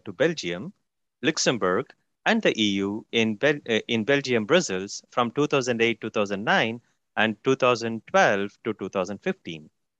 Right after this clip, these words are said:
Prior to arriving in Paris, he served at the Embassy of India to Nepal, Kathmandu, from twenty nineteen to twenty twenty-one. In India, he served as the desk officer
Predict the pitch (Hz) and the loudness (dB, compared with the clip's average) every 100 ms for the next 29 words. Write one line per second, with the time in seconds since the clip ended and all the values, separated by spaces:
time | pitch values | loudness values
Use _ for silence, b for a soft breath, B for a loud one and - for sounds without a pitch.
0 | _ _ _ _ 185 220 269 - 139 131 | _ _ _ _ 2 4 4 4 6 6
1 | 139 139 113 98 165 185 92 101 - - | 4 2 -2 0 2 2 2 -2 -4 -14
2 | - 127 - 170 180 175 - 120 120 - | -6 -4 2 4 4 2 -2 0 0 0
3 | 131 135 123 113 - 214 147 95 95 101 | -2 -2 0 0 0 -2 0 0 0 -2
4 | - 113 147 - 90 92 - _ 202 - | -4 -2 0 0 0 0 -6 _ -2 -2
5 | 123 90 87 92 147 _ _ _ - 117 | -6 -6 -8 -10 -14 _ _ _ 0 0
6 | 107 156 202 160 107 92 85 87 101 - | 0 -2 0 0 0 -2 -6 -10 -10 -10
7 | 123 101 92 101 95 85 95 160 156 - | -8 -8 -8 -10 -10 -12 -4 0 0 -4
8 | _ _ _ _ _ _ _ _ _ - | _ _ _ _ _ _ _ _ _ -2
9 | 143 190 254 113 87 123 220 _ _ _ | 2 2 2 2 0 -2 -6 _ _ _
10 | 139 - 185 214 233 - 135 139 113 202 | -2 2 4 4 2 0 0 0 0 0
11 | - 196 147 104 - 92 101 | 0 0 0 -2 -8 -6 -6